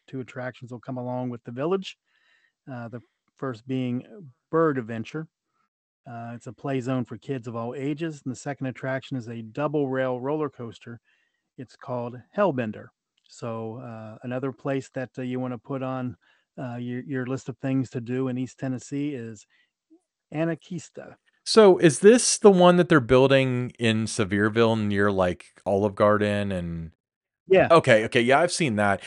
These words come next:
Speaker 2: Uh, what's funny is, um, we, so last time we were down, not, not during Christmas, but the time before that, we went to, um, uh, we w-, went to all the mountain coasters in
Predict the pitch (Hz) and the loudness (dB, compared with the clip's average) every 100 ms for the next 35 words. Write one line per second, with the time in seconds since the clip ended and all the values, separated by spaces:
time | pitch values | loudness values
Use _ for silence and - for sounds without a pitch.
0 | - 143 240 254 285 - - 202 214 147 | -10 -2 0 4 2 4 6 6 6 4
1 | 120 131 110 92 90 _ _ _ _ _ | 4 4 4 2 -6 _ _ _ _ _
2 | _ - 131 151 147 - - 160 123 117 | _ -8 0 2 0 -2 2 6 8 6
3 | - _ _ _ 123 151 175 175 165 147 | -2 _ _ _ 4 6 6 4 4 4
4 | 113 104 107 107 113 147 151 156 151 131 | 6 6 6 4 6 6 8 8 8 6
5 | 135 120 - 120 - 107 - 110 104 - | 2 2 4 4 4 0 -2 -2 -4 0
6 | 120 107 - 110 107 101 98 101 107 104 | 0 0 0 2 4 4 4 2 2 0
7 | - 107 98 95 85 82 80 _ _ - | 0 2 4 4 2 -2 -10 _ _ -20
8 | _ - _ _ _ 113 104 92 90 - | _ -20 _ _ _ 4 4 4 -2 -4
9 | 120 120 117 120 104 - 139 131 120 120 | 4 4 4 -6 -12 -6 4 4 6 4
10 | 113 117 123 113 98 92 - 101 101 113 | 6 6 8 8 6 4 2 4 4 2
11 | 110 123 113 - 117 101 101 98 | 2 4 4 4 2 4 2 0